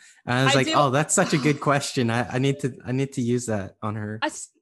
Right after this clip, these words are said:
Speaker 2: yeah, I really like that question. It's kind of a question I put at the end of, like, all my, I've started to do it now at the end of all my podcasts because I really think that, um, everybody should have advice they give to other people. Um,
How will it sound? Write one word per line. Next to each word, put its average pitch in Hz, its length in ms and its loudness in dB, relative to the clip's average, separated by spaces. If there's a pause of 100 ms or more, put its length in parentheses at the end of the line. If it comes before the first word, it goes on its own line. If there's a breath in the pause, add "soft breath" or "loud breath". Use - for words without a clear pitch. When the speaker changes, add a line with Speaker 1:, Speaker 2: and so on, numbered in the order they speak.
Speaker 2:
yeah, 311 260 -4
I 254 100 -2
really 381 260 -2
like 262 200 0
that 247 120 2
question. 240 260 -4
It's 240 140 -10
kind 294 140 -8
of 285 60 -8
a 294 40 -4
question 254 320 -8
I 233 40 -6
put 240 200 -8
at 175 120 -6
the 214 120 -8
end 208 180 -2
of, 202 60 -14
like, 208 160 -10
all 202 140 -4
my, 185 200 -6
I've 233 180 0
started 285 280 0
to 247 60 -4
do 226 140 -2
it 220 40 -4
now 220 140 -2
at 220 80 -6
the 214 80 -4
end 220 120 -4
of 214 80 -6
all 220 120 -6
my 214 120 -4
podcasts 220 640 -4
because 233 220 -12
I 226 60 -6
really 208 260 -8
think 214 320 -14
that, 220 180 -6
um, 202 300 -8 (440)
everybody 233 400 -4
should 233 160 -10
have 226 100 -8
advice 202 340 -8
they 214 100 -10
give 196 200 -12
to 196 100 -12
other 202 160 -14
people. 196 580 -14 (140)
Um, 285 400 -6